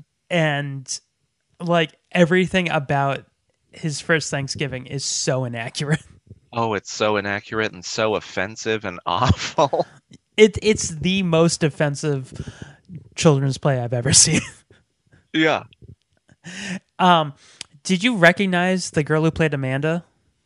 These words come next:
Speaker 1: What?
Speaker 2: So, I know that I have Googled her before, but I can't remember what I came up with.
Speaker 1: Well, first off, she was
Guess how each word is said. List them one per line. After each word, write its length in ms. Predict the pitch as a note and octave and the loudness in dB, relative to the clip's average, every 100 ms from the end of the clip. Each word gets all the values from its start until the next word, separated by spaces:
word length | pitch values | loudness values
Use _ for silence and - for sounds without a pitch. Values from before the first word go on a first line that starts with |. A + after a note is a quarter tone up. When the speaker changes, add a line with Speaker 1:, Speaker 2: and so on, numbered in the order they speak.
| _ _ _ - | _ _ _ -10
Speaker 1:
What? 240 | C#3 C3+ - - - _ _ _ _ _ _ _ _ _ _ _ _ _ - | -6 -6 -8 -20 -20 _ _ _ _ _ _ _ _ _ _ _ _ _ -16
Speaker 2:
So, 540 | - - C#3+ C3+ C3+ - _ _ _ _ _ _ - | -4 0 2 2 0 -4 _ _ _ _ _ _ -2
I 200 | B2 C#3 | -2 -2
know 720 | C3 B2+ C#3 D#3+ G3+ A3 B3 D#3 | 0 2 2 0 -4 -8 -10 -4
that 120 | C3+ | 0
I 300 | A#2+ A#2+ B2 | 0 0 -2
have 440 | B2+ C3 A#2+ A2 - | -4 -2 -2 -2 -8
Googled 580 | B2+ C3 C3+ B2+ A2+ G#2+ | -8 -6 -6 -4 -6 -4
her 220 | B2 A2+ | -2 -2
before, 920 | A2 G2 - _ - A2+ F#2 F2 E2 _ _ - | -2 -8 -8 _ -4 -2 0 -2 -6 _ _ -4
but 120 | G#2+ | 0
I 100 | G#2 | 0
can't 380 | - - C#3+ D3+ | -4 -6 -6 -4
remember 520 | B2 A#2 B2+ C3+ G2 | -6 -2 -4 -2 -2
what 200 | G2 G2 | 0 0
I 100 | F2+ | 0
came 320 | - A2 G#2 | -4 -8 -4
up 180 | G#2 - | -4 -6
with. 220 | E2+ D2+ D2 - - - | -6 -6 -8 -20 -18 0
Speaker 1:
Well, 140 | F3+ | 2
first 260 | D#3+ G#3 G3+ | 4 2 4
off, 160 | F3 D3 | 2 4
she 100 | F#3 | 2
was 340 | F3+ C#3+ - | 2 -2 -10